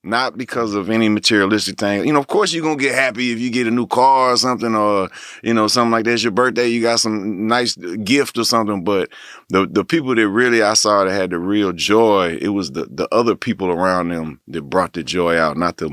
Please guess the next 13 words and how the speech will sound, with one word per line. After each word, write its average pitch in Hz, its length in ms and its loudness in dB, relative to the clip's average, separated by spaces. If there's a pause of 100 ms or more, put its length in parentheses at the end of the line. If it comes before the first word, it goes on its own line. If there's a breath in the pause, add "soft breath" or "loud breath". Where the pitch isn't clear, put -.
(120)
materialistic 82 840 0
things. 80 260 -4
And 80 200 -2
usually, 143 560 4 (840 loud breath)
man, 131 160 2
the 113 60 2
people 151 260 0
that 120 120 4
had 123 160 2
the 101 100 -2
most 113 380 2
materialistic 113 760 0
things, 117 460 2